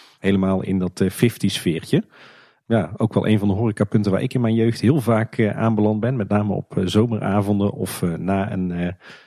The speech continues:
een voorstelling in het, eh, het Efteling Theater. Eh, en die wordt op deze manier toch weer, eh, geëerd. En die past, eh, wat dat betreft mooi in het rijtje van, eh, de Smaakmaker en de Likkerbaard. Eh, de namen van twee horecapunten die recent zijn, eh, gebouwd en,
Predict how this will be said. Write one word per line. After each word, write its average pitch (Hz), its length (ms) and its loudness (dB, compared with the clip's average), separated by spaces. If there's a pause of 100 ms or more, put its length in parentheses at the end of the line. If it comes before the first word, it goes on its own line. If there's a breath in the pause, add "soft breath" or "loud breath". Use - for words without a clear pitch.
(140 loud breath)
een 98 140 -2
voorstelling 101 520 0
in 98 80 2
het, 92 200 -2
eh, 95 120 0
het 101 120 -4
Efteling 120 380 0
Theater. 110 520 0 (580 loud breath)
Eh, 143 300 0
en 160 60 4
die 170 120 2
wordt 147 160 4
op 117 80 -2
deze 127 240 4
manier 101 280 0
toch - 200 0
weer, 85 240 2
eh, - 140 -8
geëerd. - 540 -6 (180)
En 107 120 -4
die 101 80 0
past, - 300 -2
eh, 98 100 2 (140)
wat 101 140 0
dat 123 100 4
betreft 98 280 0
mooi 104 280 2
in 98 100 -2
het 92 120 -2
rijtje 95 400 0
van, 90 320 0
eh, 90 120 0
de 104 100 2
Smaakmaker 107 840 0
en 95 360 -2
de 101 100 2
Likkerbaard. 107 560 0 (460 soft breath)
Eh, 87 260 -4
de 95 80 2
namen 95 320 2
van 101 140 2
twee 95 200 0
horecapunten 98 640 0
die 95 120 0
recent 113 340 0
zijn, 95 280 0
eh, 87 120 -2
gebouwd 85 420 -2
en, 95 200 -2